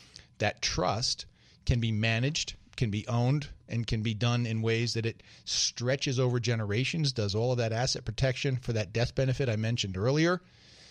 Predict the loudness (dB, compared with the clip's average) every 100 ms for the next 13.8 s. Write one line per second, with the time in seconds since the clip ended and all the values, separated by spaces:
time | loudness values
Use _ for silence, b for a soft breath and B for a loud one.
0 | B -2 2 2 2 2 2 0 0 0
1 | 0 -2 -8 -4 -2 2 0 0 -2 0
2 | 0 0 -2 -2 -2 0 0 0 -2 -2
3 | -2 0 0 0 -2 -2 0 0 0 -2
4 | -4 -8 B B B -2 2 2 2 0
5 | 0 -2 -2 0 0 -2 -6 -14 _ -6
6 | -4 -4 -4 0 0 0 0 0 0 0
7 | 0 -6 b b b b b _ -12 -10
8 | 0 2 4 2 0 -4 -18 _ _ -8
9 | 0 2 2 0 0 0 0 0 0 -2
10 | -4 -6 b b b b b _ -4 0
11 | 2 2 2 0 0 0 0 -2 -2 -2
12 | -2 -4 -2 0 0 -2 -2 0 0 0
13 | 0 0 2 0 -2 -2 -2